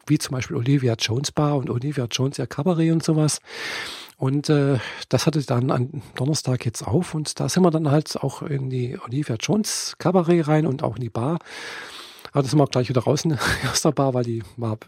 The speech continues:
echt bumsvoll. Und, äh, aber im Kabarett haben wir's da Glück gehabt, dass wir auch noch die Olivia Jones live sehen konnten. Also live im Sinne, wir haben sie halt reinlaufen sehen, sie ist dann hinter die Bar gegangen, hat irgendwas mit ihren Mitarbeitern gesprochen.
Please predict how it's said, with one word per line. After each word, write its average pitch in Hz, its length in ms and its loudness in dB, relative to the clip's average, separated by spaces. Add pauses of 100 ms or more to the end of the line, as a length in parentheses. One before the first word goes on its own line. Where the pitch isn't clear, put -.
echt 127 200 -8
bumsvoll. 131 520 -2 (920)
Und, 143 340 2
äh, 143 200 4 (260)
aber 156 200 4
im 135 140 -2
Kabarett 165 580 4
haben 147 100 2
wir's 147 120 2
da 143 300 0 (420)
Glück - 140 0
gehabt, - 640 0 (500)
dass - 380 -4
wir 131 160 0
auch 123 140 -2
noch 127 160 -2
die 127 240 -4 (220)
Olivia 127 300 0
Jones 131 380 0
live 120 220 2
sehen 175 320 2
konnten. 196 440 0 (460)
Also 160 200 0
live 131 260 0
im 143 60 4
Sinne, 139 320 4 (160)
wir 120 100 2
haben 143 120 2
sie 139 120 2
halt 120 260 0 (200)
reinlaufen 170 480 6
sehen, 160 320 2
sie 151 120 0
ist 131 140 -2
dann 131 80 0
hinter 123 260 -2
die 117 120 -4
Bar 123 240 0
gegangen, 147 400 4
hat 147 100 0
irgendwas 127 320 0
mit 135 100 -10
ihren 120 300 -2
Mitarbeitern 151 500 2
gesprochen. 147 460 -2